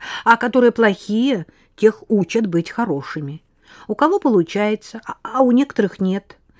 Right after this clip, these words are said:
Макс всё время дерётся, а Сашка». «Наталина Теодоровна!» вдруг закричала она, так что герань вздрогнула на окне.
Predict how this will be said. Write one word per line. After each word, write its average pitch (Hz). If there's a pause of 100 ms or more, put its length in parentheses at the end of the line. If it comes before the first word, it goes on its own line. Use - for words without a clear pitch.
(280)
Макс 349
всё 214
время 185
дерётся, 202 (280)
а 190
Сашка». 220 (920)
«Наталина 339
Теодоровна!» 240
вдруг 170
закричала 175
она, 214 (380)
так 214
что -
герань 175
вздрогнула 156
на 160
окне. 151